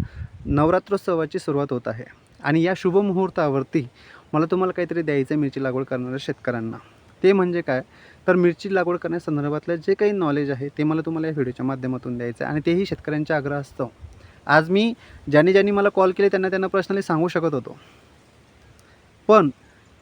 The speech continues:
मग एकट्यालाही सांगणं तेच, दहाही लोकांनी सांगणं तेच आणि YouTube-च्या माध्यमातून व्हिडिओ बनवून शंभर, हजार, दहा हजार, पंधरा हजार, एक लाख लोकांपर्यंत जे काही शेतकरी मिरची लागवड करण्याचे त्यांच्यापर्यंत जर हा व्हिडिओ पोहोचला, तर त्यांनाही सांगणं तेच, कारण सर्वांचे प्रॉब्लेम हे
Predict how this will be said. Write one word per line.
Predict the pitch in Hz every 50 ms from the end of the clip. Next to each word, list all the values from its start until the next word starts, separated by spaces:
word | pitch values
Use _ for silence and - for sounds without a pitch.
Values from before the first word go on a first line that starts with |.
| _ _ -
मग | 147 156 170 175
एकट्यालाही | 165 170 170 - - 196 202 220 240 214
सांगणं | 214 196 196 202 208 196 -
तेच, | 202 208 190
दहाही | 175 180 151 180 190 208
लोकांनी | 208 196 - 196 202 196
सांगणं | - 185 165 165 165 160
तेच | 190 190 -
आणि | 170 180 180
YouTube-च्या | 180 180 170 196 175 - 202
माध्यमातून | 196 190 190 190 185 190 185 - 196
व्हिडिओ | 170 156 160
बनवून | 160 175 185 190 185
शंभर, | - - 160 143 147 170 185 - - -
हजार, | 151 135 131 160 175 185
दहा | 170 175 180 180 170
हजार, | 143 147 165 170
पंधरा | - 175 170 170 175 165
हजार, | 143 156 160
एक | 160 160 -
लाख | 170 165 165 -
लोकांपर्यंत | 160 156 - 160 156 151 - 156 156 151 156 151 - 175 190 - - - - - - - _ - - 147
जे | 165 196
काही | - 240 247
शेतकरी | - - - 180 185
मिरची | 180 180 165 - 175
लागवड | 170 160 160 160
करण्याचे | - 160 160 165 - 170
त्यांच्यापर्यंत | - 170 165 165 170 180 180 185 190
जर | 190 196 190
हा | 185 175 165
व्हिडिओ | 151 - - - 143 143 131 143 143
पोहोचला, | - 170 170 160 - 170 185
तर | 175 -
त्यांनाही | 170 160 160 170 180 185
सांगणं | 165 175 131 135 147 156 - -
तेच, | 123 107 - - - _ _ _ _ _ _ _ -
कारण | 147 175 185
सर्वांचे | - 180 151 151 156 165 180 170
प्रॉब्लेम | - 175 165 160 170 180 180 165
हे | 170 208